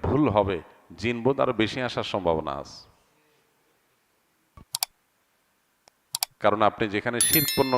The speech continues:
কাজ করবেন সেটা শয়তানের আখড়া হবে, সেই অর্থে বলা। তো এই জন্য এই ধরনের কুসংস্কার থেকে আমাদের বেঁচে থাকতে হবে। কোরবানিকে কেন্দ্র করে আরেকটা কুসংস্কার এখনো কোনো এলাকায়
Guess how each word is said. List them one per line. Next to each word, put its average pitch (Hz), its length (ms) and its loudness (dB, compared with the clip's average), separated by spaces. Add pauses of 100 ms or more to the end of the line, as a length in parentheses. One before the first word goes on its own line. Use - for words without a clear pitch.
কাজ 120 200 2
করবেন 113 380 2
সেটা 110 220 -4
শয়তানের 110 440 -2
আখড়া 92 280 -2
হবে, 69 220 -4 (720)
সেই - 260 -6 (140)
অর্থে 110 360 -6
বলা। 73 240 -4 (520)
তো - 60 -4
এই 110 120 0
জন্য 165 160 2 (840)
এই 113 120 2
ধরনের 110 240 2
কুসংস্কার 117 500 0
থেকে 110 160 -6
আমাদের 98 220 2
বেঁচে 92 180 -4
থাকতে - 280 -4
হবে। 76 160 0 (100)
কোরবানিকে 143 480 6
কেন্দ্র 139 300 -2
করে 131 180 2
আরেকটা 120 300 0
কুসংস্কার 113 600 -2 (240)
এখনো 143 280 -2
কোনো 110 280 2
এলাকায় 87 440 -2